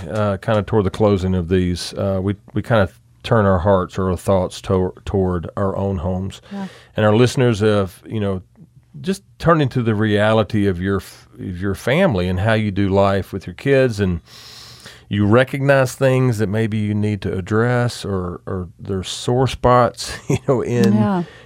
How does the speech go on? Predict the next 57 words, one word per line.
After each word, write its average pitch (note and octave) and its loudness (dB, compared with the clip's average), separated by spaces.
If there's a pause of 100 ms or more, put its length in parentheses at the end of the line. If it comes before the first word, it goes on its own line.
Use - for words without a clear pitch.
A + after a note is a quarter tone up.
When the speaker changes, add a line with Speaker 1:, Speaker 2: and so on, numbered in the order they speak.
(120)
Speaker 1:
in, A2 2
uh, G#2 2
some, G2 -2
some G2 -4
themes A2+ 0
that G#2 2
are G#2 4
going G2+ 2
on G2 0
and F2+ -2
decisions F#2+ -4
that F2+ -8
your - -14
kids F#2 -4
are F#2 -4
making. F#2 -4
But, F#2 -6 (680)
but, G#2+ 4
uh, G2+ -2
you C#3+ -2
know, C#3+ 4
our, E3+ 4
our D#3+ 2
goal G#2 4
is F#2+ -4
just G#2 -4
when G#2+ -2
you G2+ 0
have B2 4
an A2 0
opportunity, F#2 -2
if F#2 -4
it's, G2 -4
if G2 -10
it's G2+ -6
right G#2+ 4
now, G#2+ 0
if, F#2 -4
if, F#2+ -4
uh, F2 -6 (180)
if F#2+ -10
you're G2+ 0
able G2 -2
to, G2 -2
just, F#2 -10 (180)
uh, F#2+ -8
write G2 -2
on G2 -2
your F#2 -2
iPad G#2+ 4
or F2+ -2
on F2+ 0
a F2 -6
piece - -4
of - -16
paper, G2 0
just, F2+ -8